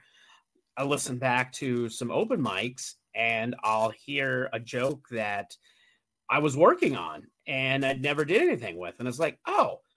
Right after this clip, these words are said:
now I'm further on in my career where I have a little bit better understanding of comedy and writing. I can now go back to that joke and probably, you know, get it to it's where,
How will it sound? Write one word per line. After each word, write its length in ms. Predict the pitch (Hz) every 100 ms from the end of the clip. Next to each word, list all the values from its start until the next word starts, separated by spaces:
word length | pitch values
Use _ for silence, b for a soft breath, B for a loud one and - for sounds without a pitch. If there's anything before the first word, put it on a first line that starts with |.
| _ _ _ -
now 540 | 151 175 165 196 226
I'm 160 | 180 143
further 540 | - 160 165 156 151
on 280 | 143 139 139
in 80 | 131
my 160 | 127 117
career 560 | - 127 151 202 147
where 160 | 113 107
I 60 |
have 180 | 104 110
a 40 | 113
little 220 | 117 127
bit 200 | 123 110
better 220 | 117 104
understanding 1120 | 90 107 101 - - 123 135 151 123 98 85 90 _ _ _ _ _
of 140 | 120
comedy 540 | - 127 151 156 90 92
and 140 | 107
writing. 580 | 104 160 220 117 110 143 - _ _ _ _
I 120 | 165
can 220 | 180 180 156
now 240 | 156 160
go 140 | 156 147
back 280 | 143 131 131
to 100 | 127
that 240 | 123 113
joke 480 | - 147 156 117 110 _
and 500 | 110 110 110 107 107 - _ _ _ _
probably, 640 | - 123 143 131 120 110 - - -
you 120 | 123
know, 240 | 95 98 - b b b b 135
get 220 | 131 147
it 140 | 156 -
to 240 | 147 139
it's 200 | 135 -
where, 320 | 135 135 131